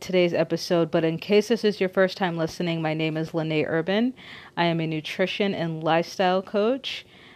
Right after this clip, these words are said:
I am a mom of three. I am a wife. I work full time. I run a business. I have a lot going on.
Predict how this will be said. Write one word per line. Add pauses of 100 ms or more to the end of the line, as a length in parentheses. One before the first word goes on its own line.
I
am
a
mom
of (100)
three. (120)
I
am
a
wife.
I
work
full
time.
I
run
a
business.
I
have
a
lot
going
on.